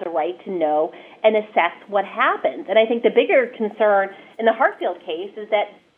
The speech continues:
they've indicated that they, despite the, despite the ruling from the Nevada Supreme Court and despite what I think is clear case law, they've indicated, the plaintiff's counsel has indicated that they're gonna keep fighting this case.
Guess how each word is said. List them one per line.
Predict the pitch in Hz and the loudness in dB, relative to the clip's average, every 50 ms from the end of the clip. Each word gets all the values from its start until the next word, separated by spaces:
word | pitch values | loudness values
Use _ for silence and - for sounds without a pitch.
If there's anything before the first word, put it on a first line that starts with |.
| _ _ _ _ _ _ - | _ _ _ _ _ _ -4
they've | 214 220 254 294 262 | 0 0 0 0 0
indicated | 294 277 294 311 - - - 269 269 302 254 | -4 -4 -4 -6 -8 -6 -6 -6 -6 -4 -4
that | 277 262 254 | -4 -4 -4
they, | - 262 269 269 - - 214 - _ _ _ 214 | -4 -4 -4 -6 -6 -10 -16 -20 _ _ _ -8
despite | 214 233 226 - 240 226 277 - - | -8 -8 -2 2 2 2 2 2 2
the, | 254 233 233 226 220 226 - - - _ _ | 4 6 6 6 6 2 -4 -20 -20 _ _
despite | - 233 - - 320 - 254 277 | -14 -12 -4 0 0 0 0 -2
the | 262 | -8
ruling | 233 240 233 233 226 220 - | -4 -2 0 0 0 -2 -4
from | 226 226 | -6 -6
the | 220 202 | -6 -4
Nevada | 196 196 185 185 190 196 - | 0 0 0 0 -2 -4 -8
Supreme | - - 196 190 | -12 -12 -10 -10
Court | 180 - 339 359 285 | -4 0 0 0 0
and | 214 214 - | 0 -4 -8
despite | - - - 208 190 | -4 0 2 2 4
what | 185 175 | 4 2
I | 170 190 285 359 | 2 2 0 -2
think | - 285 240 233 214 | -2 -4 -6 -4 -6
is | 190 - - | -8 -10 -10
clear | - - 254 214 190 175 | -12 -6 -2 -2 -2 -2
case | - - 262 330 466 453 - | -4 -4 -4 -4 -4 -2 0
law, | 247 214 185 190 208 247 - - - - - _ _ | 2 2 4 4 2 0 -2 -6 -16 -20 -20 _ _
they've | - 302 392 427 302 | -4 -2 -2 0 -2
indicated, | 269 254 240 254 - - 240 220 214 214 214 208 208 202 - _ _ _ _ _ _ _ _ _ _ _ - 226 | -4 -8 -8 -10 -12 -8 -6 -2 -2 -2 -2 -4 -6 -10 -18 _ _ _ _ _ _ _ _ _ _ _ -10 -6
the | 220 240 | -6 -4
plaintiff's | 240 - 262 285 285 370 370 - | -2 0 0 0 -2 -4 -6 -6
counsel | - 226 233 233 277 254 247 | -4 -4 -2 -2 -2 -4 -4
has | 247 240 | -4 -6
indicated | 262 262 262 - 285 285 294 - | -6 -8 -6 -6 -4 -4 -2 -2
that | 269 247 240 - | -2 -2 0 0
they're | 262 277 | 0 0
gonna | 311 294 285 285 | 2 0 0 -2
keep | - 285 - - | -4 -10 -8 -2
fighting | - 220 226 262 302 294 285 | 0 2 2 2 2 0 0
this | 294 285 - | 0 -2 -4
case. | - - 339 427 - - - | -8 -10 -8 -8 -8 -8 -12